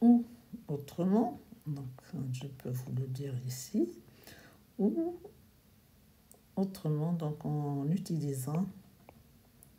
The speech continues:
en utilisant la formule, je vais pas le faire ici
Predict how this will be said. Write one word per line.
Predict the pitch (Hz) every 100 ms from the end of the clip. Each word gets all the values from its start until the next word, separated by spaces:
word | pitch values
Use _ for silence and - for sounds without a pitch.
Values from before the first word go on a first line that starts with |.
| - -
en | 165 151
utilisant | 165 170 - 139 139 131 139 170 240 - - - - - - - - - - - - - - - - - - - - - - - - - - - -
la | 185 175 170 160 160
formule, | 170 175 139 147 165 170 - - - - - - - - - - - - -
je | 143
vais | 151
pas | 156 185
le |
faire | - - 175 196 -
ici | 156 - 202